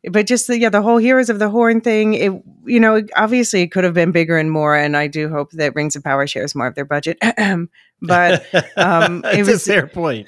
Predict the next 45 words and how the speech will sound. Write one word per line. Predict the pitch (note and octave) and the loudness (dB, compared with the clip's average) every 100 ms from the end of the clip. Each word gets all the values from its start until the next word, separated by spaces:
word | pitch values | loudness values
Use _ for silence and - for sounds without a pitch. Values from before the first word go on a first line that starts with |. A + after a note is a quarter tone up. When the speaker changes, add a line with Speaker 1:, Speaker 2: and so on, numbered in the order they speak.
| - | -14
Speaker 1:
<laughs> | C#3 - G#3+ - G3 - | -6 -4 -4 -4 -12 -4
it | A3 | -2
just | B3+ B3+ | 0 -2
gives | - A#3 A#3 | -2 0 2
me | G#3+ | 2
such | - G3 G#3 | 0 0 0
a | F#3+ | 0
high | F#3 F3 D#3 | 0 0 0
whenever | D#3+ D#3+ D#3 D3+ | -2 -2 -2 -4
I | |
watch | D3+ D3 - | -2 -4 -4
that | D#3 C#3+ | -6 -6
scene. | - D3 C#3+ D3 | -4 -4 -4 -4
Uh, | - D3+ C#3+ C#3+ D3 _ _ _ | -4 -2 0 0 -4 _ _ _
the | F3+ F#3+ | 0 2
only | G#3 G#3 G3+ | 4 2 0
downside | F#3 G3 F#3+ G3 F#3 E3 | -2 0 0 2 0 2
was, | D#3+ | 0
like, | D#3 D3 - | 0 0 -2
I | E3+ | 0
don't | F3 | 0
know, | F3 D3+ | 2 2
that | D#3 D#3+ | 2 0
doesn't | D#3+ F3 | 0 -2
seem | F3+ E3 | -2 -2
like | D#3 D3+ | -2 -2
Brigida | D3+ C#3+ D#3 E3+ | -6 -6 -6 -4
to | F3+ | -2
me, | F3 E3+ | -2 -2
but | D3+ C3+ - | -2 -6 -8
it's | D#3 D#3 - | -6 -6 -4
been | D#3 D3+ | -4 -2
confirmed | D#3+ D3+ D3 D3 D#3 | -4 -4 -2 -2 -2
that | C3 | -2
was | C3 | -2
only | C#3+ D3+ D3 | -2 -2 -4
a | |
stand-in, | C#3 C#3+ C3+ C#3 C#3+ D#3 E3 - | -4 -2 -2 -2 -4 -4 -8 -8
so | C#3+ C3 C3+ - _ - - _ | -6 -6 -6 -14 _ -20 -20 _
we'll | D3+ C#3 C#3 | -4 -4 0
get | C#3 C3 | 0 0
a | C3 | -2
real | C3+ C#3 C#3 | 0 0 0
casting | - C#3 C3 C3+ C3 | -4 -10 -8 -10 -8
later. | C#3 D3+ G#3+ | -6 -6 -6